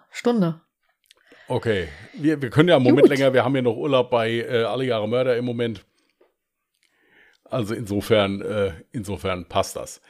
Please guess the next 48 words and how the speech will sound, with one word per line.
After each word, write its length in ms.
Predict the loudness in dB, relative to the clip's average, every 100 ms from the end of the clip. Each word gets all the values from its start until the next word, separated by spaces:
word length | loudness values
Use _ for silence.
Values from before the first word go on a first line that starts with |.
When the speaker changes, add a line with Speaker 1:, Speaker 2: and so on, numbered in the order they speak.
| _ _ _ _ _
Speaker 2:
Äh, 220 | 4 6
wenn 120 | 6 4
ihr 140 | 4
trotzdem 400 | 2 0 0 0
vielleicht 300 | 4 4 4
Speaker 1:
Jetzt 100 | 2
Speaker 2:
mal 80 | 2
Speaker 1:
kommen 60 |
Outtakes. 800 | 4 4 2 2 0 2 0 0
Speaker 2:
Das 140 | 0 0
wollte 140 | -2
ich 60 | 0
doch 80 | 0
Speaker 1:
Sag 60 |
Speaker 2:
grad 120 | 2
Speaker 1:
doch 60 | 4
nicht 100 | 6
Speaker 2:
sagen. 140 | 6 4
Speaker 1:
Urlaub. 500 | 2 2 0 -2 -6
Speaker 2:
Das 120 | -4
wollte 100 | -2
ich 40 | -2
doch 100 | -2
grad 140 | 0
sagen. 240 | 0 0
Speaker 1:
<laughs> 0 |
Ja. 240 | 2 0 0
Speaker 2:
Wenn 160 | 4 6
ihr 120 | 6
Speaker 1:
Okay. 80 | 4
Speaker 2:
trotzdem 340 | 4 2 0 0
mal 80 |
ein 60 | 0
bisschen 220 | -2 -4
schmunzeln 400 | -2 -2 0 2
wollt, 360 | 6 6 4 -4
äh, 420 | -2 2 4 2 -2 _ _ _ _ _ _ -6
in 100 | 0
der 120 | 0
Zeit, 280 | 4 2 4
wo 100 | 0
wir 80 | 0
keine 200 | 0 2
Fälle 200 | 4 4
machen, 420 | 4 2 -2 -6 _ _ -12
zwei 280 | -6 -4
Wochen, 400 | -4 -6 -8 -12 _ _ _ _ _ _ _ _ _ _ _ 2
äh, 400 | 4 6 4